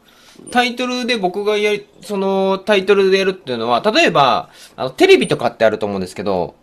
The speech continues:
Speaker 2: 例えば、
Speaker 1: うん。
Speaker 2: 笑っていいと思ってあるじゃないですか。
Speaker 1: うん。
Speaker 2: 笑っていいと思っていうタイトル名があって、で、その中で、うんと、いろんな番組、ま、番組じゃない、えっと、何をするかっていうのがね、出てくるわけで、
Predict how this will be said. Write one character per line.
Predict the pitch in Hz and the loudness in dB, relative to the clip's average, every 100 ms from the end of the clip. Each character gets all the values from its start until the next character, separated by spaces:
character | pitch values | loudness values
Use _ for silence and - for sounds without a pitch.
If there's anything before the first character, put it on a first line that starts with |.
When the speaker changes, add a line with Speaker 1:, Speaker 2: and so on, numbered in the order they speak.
| - | 0
Speaker 2:
例 | 254 254 | 2 4
え | |
ば、 | 107 | 4
Speaker 1:
う | |
ん。 | |
Speaker 2:
笑 | 110 180 220 | 4 4 4
っ | - | 0
て | 247 | -2
い | |
い | 220 | 0
と | 127 | -2
思 | 101 | -4
っ | |
て | 101 | -6
あ | |
る | - | -6
じ | |
ゃ | 92 | -8
な | |
い | 85 | -8
で | |
す | 87 | -6
か。 | 98 71 - _ _ - | -4 -4 -6 _ _ -16
Speaker 1:
う | 123 | -14
ん。 | 92 - - _ _ | -14 -18 -20 _ _
Speaker 2:
笑 | 135 202 233 | 2 4 4
っ | - | 2
て | 254 | -4
い | 247 | -2
い | |
と | 202 | -4
思 | 113 | -6
っ | 98 | -8
て | _ 107 90 73 _ _ _ _ - | _ -2 -2 -4 _ _ _ _ -8
い | 135 | -4
う | 131 | -2
タ | 123 220 | 2 2
イ | 202 | 4
ト | 233 | 2
ル | 208 | 2
名 | 123 101 | 0 0
が | 90 | -2
あ | |
っ | 87 | -2
て、 | _ 139 110 76 _ _ | _ 0 0 -2 _ _
で、 | - | -10
そ | 147 277 | -4 2
の | 381 | 6
中 | 415 415 143 | 6 6 4
で、 | 147 131 - - _ | 4 2 -2 -8 _
う | 107 | -10
ん | 110 | -8
と、 | - 98 95 73 - _ _ _ _ _ _ _ _ - | -4 -2 -2 -4 -10 _ _ _ _ _ _ _ _ -6
い | 139 | -2
ろ | 160 | 2
ん | |
な | 151 | 2
番 | 156 165 | 2 2
組、 | 160 160 | 0 -2
ま、 | 131 | -4
番 | 127 147 | -2 0
組 | 143 | 0
じ | 131 | -2
ゃ | |
な | 113 | -2
い、 | |
え | 95 | -2
っ | 90 | -4
と、 | 101 92 92 | -6 -4 -4
何 | 147 185 147 | -2 0 0
を | |
す | 110 117 | -4 -8
る | 107 | -6
か | 98 | -6
っ | |
て | - | -6
い | 95 | -8
う | |
の | 85 | -6
が | 85 - _ | -6 -10 _
ね、 | 135 117 | -6 -4
出 | 127 | -4
て | 120 | -6
く | - | -8
る | 90 | -6
わ | 90 98 | -4 -4
け | 92 | -4
で、 | 98 87 | -4 -4